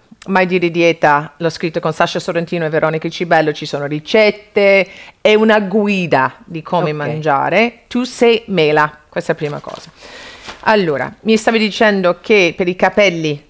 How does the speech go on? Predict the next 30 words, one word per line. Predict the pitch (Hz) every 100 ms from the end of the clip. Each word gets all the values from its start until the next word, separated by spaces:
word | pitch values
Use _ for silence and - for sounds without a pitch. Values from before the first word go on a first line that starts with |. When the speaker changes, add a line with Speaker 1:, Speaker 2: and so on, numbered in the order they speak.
| _
Speaker 1:
che | - 185 175
con, | 180 175 175 170 160 151
diciamo, | 170 160 185 165
la | 160
tua | 190
situazione, | 170 185 - 240 - - 214 202 208 214
con | 208 165
la | 160
sclerosi | - 170 165 175
multiple, | 202 180 170 185 170 170
hai | 170 165
avuto | 151 160 160 165 160 151
un | 170
po' | 175
di | 170
Speaker 2:
Con | 170
i |
Speaker 1:
problemi | 165 214 185
Speaker 2:
medicinali, | 170 - 165 151 156
sì. | 160 175
Speaker 1:
con | 160 170
i |
medicinali | 156 160 - 320 208 294 294
che | 190 180 -
hanno | - 175 175
creato | 165 170 160 151 156
una | 160 160
caduta | 156 156 151
di | 156
capelli. | 151 151 151 139 214